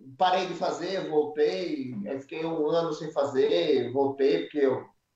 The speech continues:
eu fazia coisa que me dava dinheiro. E olha só como que é a coisa.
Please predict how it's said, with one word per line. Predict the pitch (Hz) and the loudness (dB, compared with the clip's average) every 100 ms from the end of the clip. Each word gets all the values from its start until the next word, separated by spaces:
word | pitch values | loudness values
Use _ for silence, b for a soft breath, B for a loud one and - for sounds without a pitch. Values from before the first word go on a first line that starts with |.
| _ _ | _ _
eu | 151 | -2
fazia | 160 147 - | 2 2 2
coisa | 160 151 | 0 -2
que | 160 | -2
me | 143 | 0
dava | 143 139 | 2 2
dinheiro. | 139 139 120 135 160 - - B B | 0 -6 -6 -6 -4 -6 -10 B B
E | 160 | 2
olha | 214 302 | 2 2
só | 269 262 | 0 -4
como | 285 | -4
que | 226 | -4
é | |
a | - | -2
coisa. | 202 175 135 | 2 2 0